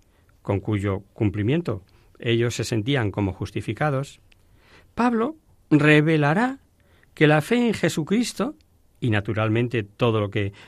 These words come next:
eh, para Pablo conlleva o supone creer, eh, la ley de Jesucristo, justifica, y no por méritos propios, sino por la sangre de Cristo, con la que ha comprado todo el género humano.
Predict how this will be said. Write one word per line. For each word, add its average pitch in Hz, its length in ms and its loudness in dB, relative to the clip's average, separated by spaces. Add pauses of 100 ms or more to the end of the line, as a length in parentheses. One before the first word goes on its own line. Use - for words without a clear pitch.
(120)
eh, - 380 -12
para 117 220 0
Pablo 117 300 0
conlleva 110 540 0
o 107 60 -6
supone 113 440 -2
creer, 104 400 0 (380)
eh, - 240 -8
la 120 220 0
ley 110 160 0
de 104 100 -4
Jesucristo, 156 680 -4 (180)
justifica, - 760 0 (640)
y 165 120 6
no 269 120 6
por 240 160 2
méritos 170 340 2
propios, 104 600 -6
sino 123 460 2
por 110 180 0
la 104 120 -2
sangre 147 380 -2
de 131 140 -4
Cristo, - 460 -6 (520)
con 113 180 0
la 101 120 0
que 131 140 -2
ha 143 80 0
comprado 175 580 0
todo 202 380 0
el 113 100 0
género 98 340 -2
humano. 92 380 -6